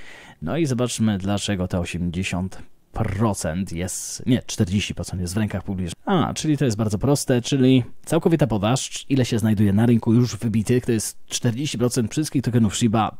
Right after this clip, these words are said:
będących w obrocie publicznym, co wskazuje, że prawie czterdzieści procent całkowitej liczby monet krążących na rynek jest własnością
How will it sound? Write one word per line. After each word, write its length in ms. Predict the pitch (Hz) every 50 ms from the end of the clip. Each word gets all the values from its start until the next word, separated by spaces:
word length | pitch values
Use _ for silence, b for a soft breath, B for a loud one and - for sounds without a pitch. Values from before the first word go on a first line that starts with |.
| - -
będących 520 | 185 139 127 104 117 120 113 - 120 104
w 40 | 101
obrocie 320 | 110 101 107 101 - 110
publicznym, 500 | 92 107 104 107 101 - - - - 98 -
co 140 | - 143
wskazuje, 360 | 123 - 120 104 107 117 110 98
że 100 | 101 98
prawie 300 | - 107 104 107 98 92
czterdzieści 400 | - - - 110 113 113 - 127
procent 280 | 127 120 127 120 107
całkowitej 400 | - 131 135 - 131 120 117 107
liczby 300 | 95 131 170 143 113 117
monet 360 | 107 104 101 104 117 120 -
krążących 640 | - - - 156 151 135 127 143 143 135 - 139 120
na 120 | 110 98 98
rynek 280 | 113 117 113 110 98
jest 140 | 107 117 -
własnością 640 | 117 107 - - 107 95 90 - - 98 90 90